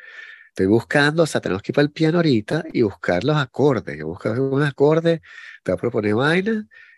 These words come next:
y tú me dices, 'Me gusta así', o sea, te voy a mostrar cómo son, los acordes pueden ser más alegres o menos, más tristes, y tú me dices cómo lo, cómo lo ves". Y a partir de allí después montamos el beat de la <laughs> vaina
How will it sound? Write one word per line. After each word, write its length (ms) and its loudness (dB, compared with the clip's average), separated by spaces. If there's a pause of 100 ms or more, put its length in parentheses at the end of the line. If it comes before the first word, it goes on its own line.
y 100 -2
tú 140 0
me 100 2
dices, 220 -2
'Me 100 -2
gusta 260 -2
así', 540 0
o 60 0
sea, 120 -10
te 80 -2
voy 80 -4
a 20 -4
mostrar 260 -2
cómo 120 -4
son, 120 -6
los 80 -2
acordes 240 -4
pueden 140 -2
ser 160 -2
más 140 -2
alegres 380 2
o 80 -6
menos, 340 -4 (420)
más 220 -6
tristes, 580 -2 (440)
y 100 -2
tú 140 0
me 80 0
dices 180 -6
cómo 220 0
lo, 340 6
cómo 180 -8
lo 160 4
ves". 320 0 (500)
Y 120 -6
a 100 -2
partir 320 -6
de 80 0
allí 100 0
después 220 -2
montamos 340 -4
el 140 0
beat 580 0
de 100 0
la 100 -2
<laughs> 100 -10
vaina 400 0